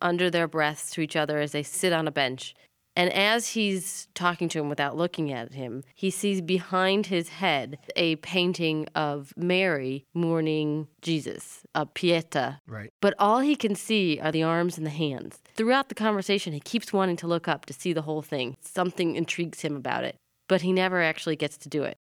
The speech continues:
Speaker 2: Now, Patrick, what's the point of having this flashback? What is this flashback telling us about Rubashov?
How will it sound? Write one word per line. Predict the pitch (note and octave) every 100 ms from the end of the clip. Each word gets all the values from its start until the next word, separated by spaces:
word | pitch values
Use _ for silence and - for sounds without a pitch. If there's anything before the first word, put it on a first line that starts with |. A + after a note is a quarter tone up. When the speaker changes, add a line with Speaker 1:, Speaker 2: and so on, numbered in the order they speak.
| _
Speaker 2:
Now, | -
Patrick, | G2+ F3+ F3 B2 A#2+
what's | C#3+
the | -
point | - - D3+ D3
of | A#2+
having | G#2 B2+ A#2+
this | A2 G2+
flashback? | - A2+ G#2+ - E2+
What | - A2+ C3
is | C#3 A#2
this | B2 -
flashback | - B2 A#2 A#2+ G#2+
telling | - B2+ B2 G#2
us | F#2+ -
about | G2+ G#2 G2 G2+
Rubashov? | B2 A2+ F#2+ -